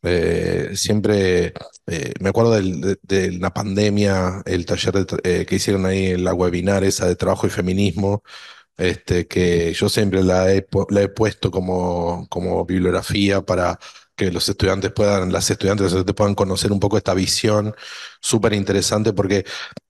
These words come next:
al escucharlas uno también va pudiendo, eh, ampliar el, el, o tener una mirada mucho más holística de los fenómenos que, que de repente no, claro, no tienen el,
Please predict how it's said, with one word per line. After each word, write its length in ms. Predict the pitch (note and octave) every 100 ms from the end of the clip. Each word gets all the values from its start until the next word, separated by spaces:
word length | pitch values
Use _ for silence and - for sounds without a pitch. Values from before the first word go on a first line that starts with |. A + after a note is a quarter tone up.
| -
al 100 | G2+
escucharlas 800 | G2+ - G#2+ A#2+ B2 C3 - -
uno 240 | - G#2+ A#2
también 400 | G#2+ G#2 A2+ A2+
va 300 | A2+ A2+ -
pudiendo, 640 | G#2 G2+ A2 B2 B2 -
eh, 460 | F#2+ F#2 F2+ E2+ F2
ampliar 520 | G2+ G2 F#2 A#2+ C3+
el, 520 | C#3 B2 G#2+ G2 F2+ F2
el, 800 | G2 F#2+ F#2 F2+ F2+ F2+ F2 - _ _ _ - -
o 200 | A2 G#2+
tener 160 | G#2+ A#2+
una 100 | C#3+
mirada 180 | C#3+ C#3
mucho 200 | C#3 B2+
más 200 | B2+ -
holística 640 | A#2 C3 A#2+ - C#3+ D3+
de 80 | C3+
los 160 | G#2+ -
fenómenos 540 | A2 A#2 B2+ C#3 B2+
que, 280 | - G#2 F2+ - - - - - _ _ _ _ -
que 120 | G#2
de 100 | G#2
repente 500 | G2 G2 B2 B2+ C3
no, 1000 | B2 B2 A#2+ A#2 A2+ G#2 G2+ F#2+ F#2 F2+ F2+ -
claro, 340 | A#2+ G#2 G#2
no 220 | G#2 A2+
tienen 260 | A2+ C3 A#2+
el, 340 | G#2+ G2 F#2+